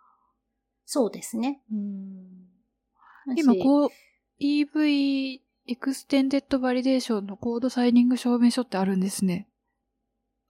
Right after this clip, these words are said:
Speaker 1: あります。
Speaker 2: 知らなかったです。
Speaker 1: おー。あります。
Speaker 2: うん。なんか、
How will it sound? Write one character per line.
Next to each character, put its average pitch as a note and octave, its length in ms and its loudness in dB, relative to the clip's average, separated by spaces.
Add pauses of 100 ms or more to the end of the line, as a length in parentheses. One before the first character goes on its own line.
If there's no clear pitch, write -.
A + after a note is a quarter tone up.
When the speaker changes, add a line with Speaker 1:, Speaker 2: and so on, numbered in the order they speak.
(260)
Speaker 1:
あ C4 80 2
り B3 120 12
ま A#3+ 180 10
す。 - 320 -4 (1040)
Speaker 2:
知 - 160 -2
ら A3+ 100 8
な A3 100 10
か A3 120 2
っ G3 100 -8
た G3 100 -4
で F3+ 140 -6
す。 - 240 -18 (840)
Speaker 1:
お G#3 520 4
ー。 - 40 -20 (1200)
あ F#3 100 -8
り E3 160 -10
ま D3+ 120 -12
す。 - 260 -12 (480)
Speaker 2:
う A3+ 40 -12
ん。 A#3 40 -8 (1600)
な C#4 140 6
ん A#3 60 2
か、 A3+ 320 -2